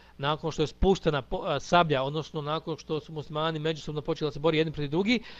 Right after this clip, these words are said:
da će to trajati do sudnjih dana. Međutim, s vremena, s vremena na vrijeme, neka će to biti žešće i više, a neka će toga biti manje. Na njama je, šta da radimo? Da umanjujemo sukob muslimana sa muslimanima,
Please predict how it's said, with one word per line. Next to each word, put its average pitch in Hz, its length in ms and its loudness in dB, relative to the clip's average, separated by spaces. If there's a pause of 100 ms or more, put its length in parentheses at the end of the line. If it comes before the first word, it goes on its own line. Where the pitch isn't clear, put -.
(160)
da 139 80 0
će 147 120 -6
to 165 100 0
trajati 170 220 2
do 151 80 0
sudnjih 156 260 -2
dana. 127 220 -2 (340)
Međutim, 156 340 -2
s - 80 -10
vremena, 175 320 4 (120)
s - 100 -10
vremena 175 340 4
na 147 100 0
vrijeme, 151 420 0
neka 151 240 -4
će 151 120 -4
to 151 120 -4
biti 135 320 -6
žešće 143 520 -2
i 127 40 -8
više, 190 440 2 (260)
a 139 120 -6
neka 151 260 -4
će 143 140 -6
toga 143 240 -4
biti 139 260 -8
manje. 131 320 -6
Na 143 180 0
njama 170 380 0
je, 156 140 -2
šta 180 160 0
da 160 100 0
radimo? 139 360 0
Da 143 140 -4
umanjujemo 170 760 -2
sukob 190 580 -2
muslimana 151 640 -6
sa 147 180 -4
muslimanima, 139 720 -6